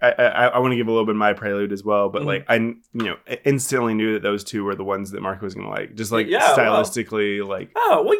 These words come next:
Speaker 2: yeah,
Speaker 1: you know,
Speaker 2: but,
Speaker 1: like,
Speaker 2: you know, but they were the singles. Everybody knew them,
Speaker 1: I know,
Speaker 2: you
Speaker 1: but,
Speaker 2: know?
Speaker 1: like, those were, like, very, I mean, like, it just, like, I, I definitely, like, those were very, th-, those
Speaker 2: Mm-hmm.
Speaker 1: felt a little bit more, and again, I'm not the most, I'm not a Taylor historian,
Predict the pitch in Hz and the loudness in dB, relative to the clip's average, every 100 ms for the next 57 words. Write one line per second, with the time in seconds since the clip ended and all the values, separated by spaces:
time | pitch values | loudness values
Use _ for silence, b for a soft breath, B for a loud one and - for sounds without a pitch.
0 | 440 - - - - - 98 - 110 87 | 4 4 6 6 6 4 4 -2 0 2
1 | 202 - 427 370 175 - 233 143 135 214 | 2 4 4 4 0 -4 0 2 2 2
2 | 196 139 147 185 123 123 123 170 170 202 | 4 4 4 2 2 0 -2 2 8 8
3 | 147 - 143 123 - 143 143 160 143 135 | 8 4 4 2 -2 0 2 2 2 2
4 | 120 107 117 120 117 113 110 - 147 156 | 2 0 2 2 2 0 -2 0 4 4
5 | 127 - - _ 143 143 131 143 131 123 | 2 -2 -12 _ 2 2 0 2 4 4
6 | 123 127 123 120 123 120 107 98 - 120 | 2 2 2 2 0 -2 -2 -2 -6 -2
7 | 127 127 120 117 117 113 110 - 165 156 | 0 2 2 4 4 2 -2 2 4 6
8 | 202 156 147 151 135 131 123 120 117 117 | 4 4 4 4 4 2 2 0 2 2
9 | 110 123 123 117 113 104 113 113 - 113 | 2 -2 -4 -4 -2 -2 0 -2 -2 -6
10 | 107 104 104 - - - 113 110 - 101 | -4 -4 -4 -8 -10 -4 0 0 0 -4
11 | 98 98 - - 120 104 101 107 - 101 | -4 -10 -16 -12 -6 -6 -6 -12 -8 -6
12 | 98 107 | -6 -12